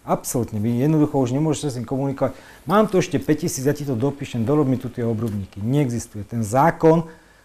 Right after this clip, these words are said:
v tomto znení zakazuje akékoľvek dodatky, ktoré navyšujú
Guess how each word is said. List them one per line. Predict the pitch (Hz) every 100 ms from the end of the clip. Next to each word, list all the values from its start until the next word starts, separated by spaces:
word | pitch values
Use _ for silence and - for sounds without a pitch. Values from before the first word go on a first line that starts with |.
| _ _
v | -
tomto | 143 143 123
znení | 110 135 123 117 101 101 - _ _ _ _ _
zakazuje | 107 98 165 190 190 151 117 113 - -
akékoľvek | 170 185 175 165 156 131 107
dodatky, | 107 139 147 139 - 147
ktoré | - 139 117 107
navyšujú | 123 156 151 - 139 120 110